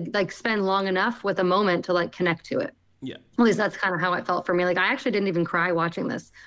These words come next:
Speaker 1: which is shocking for someone like me. I always cry in, like, movies where it's very emotional or involves, like, death usually, and I didn't even cry 'cause I felt like I just couldn't, like, connect to the characters.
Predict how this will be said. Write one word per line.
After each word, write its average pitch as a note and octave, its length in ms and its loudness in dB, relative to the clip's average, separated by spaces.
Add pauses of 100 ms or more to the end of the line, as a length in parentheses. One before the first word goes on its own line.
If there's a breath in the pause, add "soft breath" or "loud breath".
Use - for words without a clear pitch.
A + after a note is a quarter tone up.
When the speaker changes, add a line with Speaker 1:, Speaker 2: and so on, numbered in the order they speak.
Speaker 1:
which A3+ 140 2
is G3+ 100 2
shocking G#3 420 2
for G#3+ 80 2
someone G3+ 280 2
like F3+ 200 0
me. F#3 220 0
I F#3 160 0
always F3+ 400 0
cry G3+ 280 0
in, G#3 120 -2
like, G3+ 180 -4
movies F#3+ 340 0
where F#3 100 4
it's F3 140 -2
very F3+ 420 2 (480 loud breath)
emotional A#3+ 480 4
or G#3+ 100 2
involves, F#3 320 0
like, E3+ 180 -2
death F#3 320 -2
usually, F#3+ 480 2
and F3 400 0 (180)
I F#3 100 0
didn't G3 280 2
even F3 180 2
cry F3 300 0
'cause E3+ 120 -4
I F3 80 0
felt F#3 180 -4
like F#3 160 -2
I F3 60 0
just E3+ 200 -4
couldn't, F#3 220 2
like, F3+ 160 0
connect E3+ 300 -2
to E3+ 80 -2
the D#3+ 60 2
characters. F3+ 640 -2